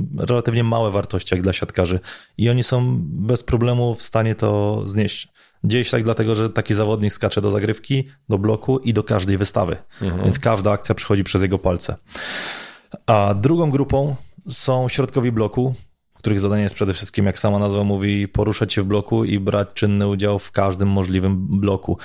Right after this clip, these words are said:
Speaker 1: Mimo tego, że z sześciu rotacji, jakie są na boisku, oni z-, są właściwie trzy i pół, trzy rotacje pod siatką plus zagrywka, do obrony już najczęściej schodzą,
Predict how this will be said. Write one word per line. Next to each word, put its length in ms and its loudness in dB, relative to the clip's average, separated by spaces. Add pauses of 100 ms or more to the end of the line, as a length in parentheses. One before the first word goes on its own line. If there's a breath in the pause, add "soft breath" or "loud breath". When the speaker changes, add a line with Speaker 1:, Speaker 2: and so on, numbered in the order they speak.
(180 loud breath)
Speaker 1:
Mimo 200 4
tego, 240 2
że 100 2
z 120 -2
sześciu 400 0
rotacji, 360 0
jakie 120 0
są 140 0
na 120 2
boisku, 540 0 (440 loud breath)
oni 280 2
z-, 140 -2
są 280 0
właściwie 400 0
trzy 280 -2
i 80 0
pół, 400 0
trzy 160 -4
rotacje 360 0
pod 160 0
siatką 360 0
plus 180 0
zagrywka, 560 0
do 120 2
obrony 320 2
już 180 -2
najczęściej 440 0
schodzą, 420 0